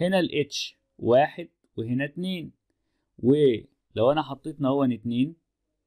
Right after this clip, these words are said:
هيبقى وزنت الهيدروجين اتنين، ووزنت مجموعة النترات. بس في هنا حاجة غريبة شوية حصلت.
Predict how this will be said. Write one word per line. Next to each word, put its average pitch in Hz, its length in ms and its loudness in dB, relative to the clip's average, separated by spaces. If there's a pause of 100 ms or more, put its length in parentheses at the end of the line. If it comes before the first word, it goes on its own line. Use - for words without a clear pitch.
(760)
هيبقى 143 320 2
وزنت 143 400 0
الهيدروجين 113 720 0
اتنين، 139 400 -2 (880)
ووزنت 135 720 0
مجموعة 113 500 -4
النترات. 165 680 2 (520)
بس 117 240 -14
في 185 200 -4
هنا 196 140 -2
حاجة 180 260 -2
غريبة 170 360 2
شوية 156 280 2
حصلت. 135 440 -6